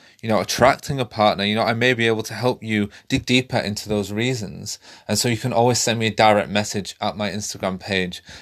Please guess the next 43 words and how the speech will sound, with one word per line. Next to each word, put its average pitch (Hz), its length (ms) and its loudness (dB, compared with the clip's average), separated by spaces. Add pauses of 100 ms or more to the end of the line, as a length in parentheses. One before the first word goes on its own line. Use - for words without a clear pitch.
and 107 160 0
just 123 160 0
explain 131 400 2
to - 140 -6
me 110 60 2
a 104 40 0
little 117 240 0
bit 104 160 -2
about 110 280 2
your 123 100 -4
situation, 113 920 0 (300)
your 101 120 -4
struggles, 107 640 2
and, 95 480 0
you 110 60 -6
know, 98 140 2
then 120 200 0
we'll 127 160 -2
go 120 160 4
from 110 240 -4
there 98 200 4
and 90 140 -4
see - 160 -2
if 98 120 -6
we 104 80 -4
can 101 180 -6
hop 107 200 -2
on 98 60 -4
a 95 60 -4
call 95 440 2 (280)
and 92 360 2
if - 140 -6
it's 104 140 -8
going 107 180 -2
to 101 120 -10
work 98 340 2
out, 87 200 4
I 95 100 -2
can 98 180 -6
help 110 360 -2
you 104 100 -2
work 107 420 2
through 95 380 -2